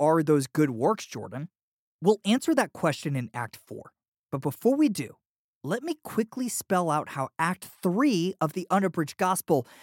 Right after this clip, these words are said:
helps us see the eternal value of our work beyond sharing the gospel with those we work with. Proposition number five.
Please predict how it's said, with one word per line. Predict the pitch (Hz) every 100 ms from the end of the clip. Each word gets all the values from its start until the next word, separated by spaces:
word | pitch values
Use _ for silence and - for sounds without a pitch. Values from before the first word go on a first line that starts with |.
| - _ -
helps | 196 240 - 269
us | 240
see | - - 196
the | 175 175 127
eternal | 135 - - 220 262 262
value | 214 196 196 170
of | 156 156
our | 147
work | 127 135 143 123 -
beyond | 190 180 190 254 208 131 160 233 220 _ -
sharing | - 208 190 160
the |
gospel | 135 156 156 - 127
with | 120
those | 120 110
we | 90
work | 90 - -
with. | - _ _ _ _ _ _ _ _ _ _ _ _ _ _ _ _
Proposition | - 233 240 190 185 170
number | 147 120
five. | - 90